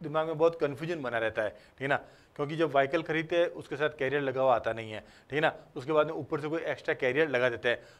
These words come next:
तो कोई के मन में रहता है कि वो टैक्सी permit के लिए अलाउ है, कोई कहता है private के लिए अलाउ नहीं है, कोई कहता है इस गाड़ी के लिए अलाउ है, कोई कहता है उस गाड़ी के लिए अलाउ नहीं है। तो साथियों, कोई भी जो vehicle manufacturing है, ठीक है ना,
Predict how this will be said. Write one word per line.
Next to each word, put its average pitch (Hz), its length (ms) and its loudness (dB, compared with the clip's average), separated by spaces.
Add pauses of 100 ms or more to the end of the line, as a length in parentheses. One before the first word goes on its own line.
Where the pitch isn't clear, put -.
तो 139 60 -2
कोई 165 340 0
के 165 200 0
मन 160 140 -2
में 160 140 -2
रहता 165 200 2
है 165 40 0
कि 160 120 -4
वो 156 160 -2
टैक्सी 135 320 -4
permit 156 280 -4
के 151 60 -10
लिए 160 100 4
अलाउ 160 240 4
है, 156 120 4
कोई 156 140 -6
कहता 151 180 -2
है 151 80 -2
private 139 280 0
के 151 80 -2
लिए 156 100 4
अलाउ 156 180 2
नहीं 156 180 -6
है, 147 80 -2
कोई 143 120 -8
कहता 147 160 -2
है 151 60 -4
इस 160 100 -6
गाड़ी 165 220 2
के 165 80 -2
लिए 160 100 2
अलाउ 165 200 0
है, 175 140 4 (360)
कोई 156 120 0
कहता 156 160 2
है 160 60 2
उस 165 160 -2
गाड़ी 143 180 2
के 139 80 -2
लिए 139 100 4
अलाउ 170 320 2
नहीं 127 180 -4
है। 120 180 -4 (340)
तो 156 60 -6
साथियों, 139 380 -2 (880)
कोई 170 160 4
भी 226 140 2
जो 240 140 -2
vehicle 170 320 2
manufacturing 156 560 -6
है, 147 160 0
ठीक - 340 -16
है 160 60 -4
ना, 165 120 0